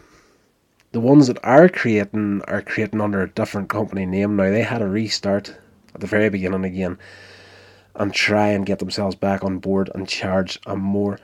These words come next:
a higher price for the same amount of work. When I say a higher price, I mean a reasonable price, uh, a competitive price, you know, a price that will sustain them in the long run. And a lot of people have said that,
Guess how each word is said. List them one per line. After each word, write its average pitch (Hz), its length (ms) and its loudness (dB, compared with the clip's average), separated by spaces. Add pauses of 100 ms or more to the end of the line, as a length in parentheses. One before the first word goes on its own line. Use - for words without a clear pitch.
(480)
a - 60 -2
higher 143 340 6
price 139 560 2 (320)
for - 120 -8
the 104 60 -4
same 117 180 -2
amount 113 200 0
of 104 60 0
work. 110 320 -4 (1120)
When 107 100 -4
I 113 80 0
say 110 160 0
a 95 80 -2
higher 101 240 -2
price, 104 340 -4
I 107 140 -6
mean 107 160 -6 (100)
a - 80 -10
reasonable 98 600 -6
price, 87 400 -6 (100)
uh, 90 220 -4 (520)
a 120 60 -4
competitive 143 640 2
price, 98 320 -8
you 143 80 0
know, 143 80 4
a 127 40 0
price 143 400 -2
that 123 160 -6 (1300)
will 117 260 -2
sustain 123 640 2
them 110 320 0 (100)
in 120 140 0
the 127 80 0
long 185 240 6
run. 117 160 8 (1120)
And 165 80 2
a 170 40 6
lot 185 120 10
of 175 60 -2
people 160 240 2
have 131 120 -2
said 135 400 -2
that, 120 300 -4